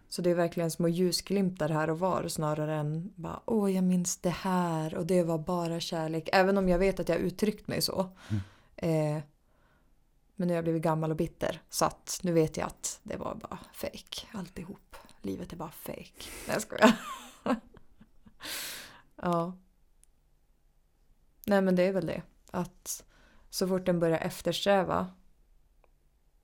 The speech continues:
Speaker 1: någonting så är det inte längre med kärlek. Utan det ska bara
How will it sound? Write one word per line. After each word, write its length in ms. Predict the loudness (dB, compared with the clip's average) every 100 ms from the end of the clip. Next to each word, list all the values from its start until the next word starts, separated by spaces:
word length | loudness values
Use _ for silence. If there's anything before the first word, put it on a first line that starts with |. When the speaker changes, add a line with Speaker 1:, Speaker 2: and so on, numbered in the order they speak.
| _ -8
Speaker 1:
någonting 680 | -4 -2 -4 -6 -6 -10 -12 _ _ _ _ -8
så 180 | -2
är 200 | 2 2
det 100 | 2
inte 360 | 0 -4 -4 -4
längre 400 | -2 -2 -4 -4
med 160 | -4 -6
kärlek. 720 | -4 -4 -6 -8 -14 -20 -20 _ _ _ _ _ _ _ _ _ _ _ _ _ _ -14
Utan 420 | -14 -8 -6 -4
det 180 | -2 -4
ska 280 | -6 -10 -12
bara 460 | -8 -8 -8 -10